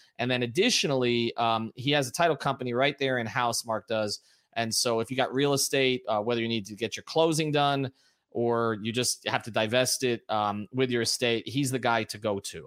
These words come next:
okay? So don't go to one of these huge firms and all this. Go to a Miami sports fan who knows what he's doing, and he'll work with you on everything. So reach out to Mark. You can check him out at M A R C brown P A dot com. Make sure you mention Five Reasons.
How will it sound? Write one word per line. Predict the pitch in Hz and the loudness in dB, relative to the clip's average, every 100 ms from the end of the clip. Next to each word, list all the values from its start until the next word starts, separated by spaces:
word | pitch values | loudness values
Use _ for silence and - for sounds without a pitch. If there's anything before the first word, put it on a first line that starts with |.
| 73 | -12
okay? | - 104 113 | -6 -4 -2
So | - | -4
don't | 135 180 | -4 -2
go | 185 | 2
to | 160 | 2
one | 147 135 | 2 2
of | |
these | 131 - | 0 0
huge | 131 131 127 | 0 0 0
firms | - 120 120 113 | -4 -4 -2 -2
and | |
all | 113 | 0
this. | 113 110 - _ _ _ | 0 0 -2 _ _ _
Go | 160 | 2
to | 170 | 4
a | 156 | 4
Miami | 151 185 214 208 196 | 4 4 4 4 2
sports | - 180 170 - | 2 2 0 0
fan | 160 160 156 | 0 2 2
who | 143 | 2
knows | 131 151 185 180 | 2 4 4 4
what | 170 160 | 2 2
he's | 156 135 | 2 2
doing, | 143 143 131 123 123 117 - _ _ - | 2 4 4 2 0 -4 -8 _ _ -4
and | 117 | -2
he'll | 120 | 0
work | 127 135 135 | 2 2 2
with | 123 | 0
you | 117 113 | 2 2
on | 110 | 2
everything. | 107 104 98 107 101 | 0 -2 -4 -6 -4
So | 110 | -4
reach | 107 147 147 | 0 0 2
out | 139 127 | 2 0
to | |
Mark. | 123 117 113 | -2 0 -2
You | 107 | -4
can | 110 | -4
check | - 143 | -2 0
him | 139 | 0
out | 123 | 0
at | 110 - | 0 -2
M | 147 165 | 0 2
A | 160 | 2
R | 139 | 2
C | 135 - 135 123 | 0 0 0 0
brown | 107 117 120 | 0 0 0
P | 113 120 | 0 -2
A | 113 | 0
dot | 110 107 | 0 0
com. | 120 110 110 | 0 -2 0
Make | 127 156 | -2 0
sure | - 165 | 0 0
you | 151 | 0
mention | 143 135 139 | 0 0 -4
Five | 127 131 127 | 0 2 2
Reasons. | 131 131 123 120 113 | 2 2 0 -4 -6